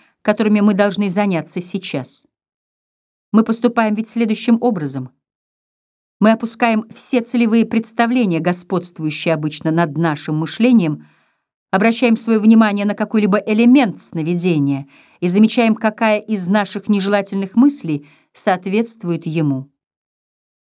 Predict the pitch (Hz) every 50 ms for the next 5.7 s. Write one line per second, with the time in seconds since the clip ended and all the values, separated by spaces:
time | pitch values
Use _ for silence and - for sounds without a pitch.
0 | _ _ - 185 175 214 233 233 - 320 277 269 254 220 254 269 277 262 233 -
1 | 269 285 277 208 185 175 - - - 175 165 - - 180 180 - 185 170 180 180
2 | 175 175 - 190 170 165 - - 175 175 175 165 165 175 165 165 165 160 - -
3 | 185 175 185 196 196 269 294 262 220 180 156 - - _ _ _ _ _ - 226
4 | 226 226 - 254 277 277 240 208 185 180 180 180 165 175 180 175 175 175 196 175
5 | 185 175 175 170 175 226 277 254 - - 139 - _